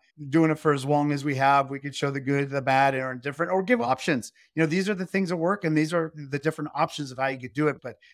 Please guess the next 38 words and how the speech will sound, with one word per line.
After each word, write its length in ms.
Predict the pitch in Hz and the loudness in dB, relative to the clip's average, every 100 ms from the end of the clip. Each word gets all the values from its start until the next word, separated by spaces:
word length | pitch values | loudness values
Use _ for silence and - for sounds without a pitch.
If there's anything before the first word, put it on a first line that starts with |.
| _ | _
there's 180 | 151 139 | -10 -4
just 300 | 156 147 - | -4 -4 -4
so 220 | 170 160 | 0 2
many, 320 | 160 151 139 _ _ _ _ _ | 2 2 0 _ _ _ _ _
you 80 | 180 147 | -6 0
know, 160 | 147 - | 0 -2
exciting 560 | 143 - 185 160 151 | -10 -2 4 6 4
times 520 | 135 143 143 131 127 _ _ - | 0 -2 -2 -4 -6 _ _ -8
of 120 | 139 | -2
where 120 | 147 139 | 2 4
we're 60 | |
at 180 | 135 139 | 4 4
right 180 | 139 123 | 0 0
now. 340 | 135 127 120 | 2 2 2
But 240 | 117 123 - | -2 -6 -2
the 140 | 139 | 2
whole 580 | 139 165 175 175 175 165 | 2 4 4 6 2 -2
deschedulization, 1040 | 143 131 180 151 143 143 131 147 143 156 143 | -8 -4 0 2 0 -2 0 -2 -2 -4 -4
safe 220 | 147 139 | -4 -2
banking, 360 | 139 139 147 | -4 -2 -2
you 400 | 139 - _ - | -2 -4 _ -4
know, 40 | 135 | -2
I 40 | |
think 180 | 139 147 | 0 0
they're 100 | 151 | -2
gonna 180 | 139 143 | 0 4
obviously 340 | 135 131 135 | 4 2 -8
deschedule, 480 | 135 123 - 131 135 | -12 -10 -2 -2 -2
which 180 | 131 123 | -4 -6
would 160 | 131 120 | -10 -8
be 80 | |
a 100 | 127 117 | -10 -8
massive, 560 | 131 143 127 - 110 95 | -4 0 0 -2 -12 -10
massive 440 | 131 127 120 123 104 _ _ | -4 -4 -4 -10 -14 _ _
uplift 360 | - - 135 117 | -8 -2 -2 -2
for 100 | 135 | -4
everybody. 420 | 120 123 120 120 | -2 -2 -4 -4
So 260 | 107 139 | -4 -6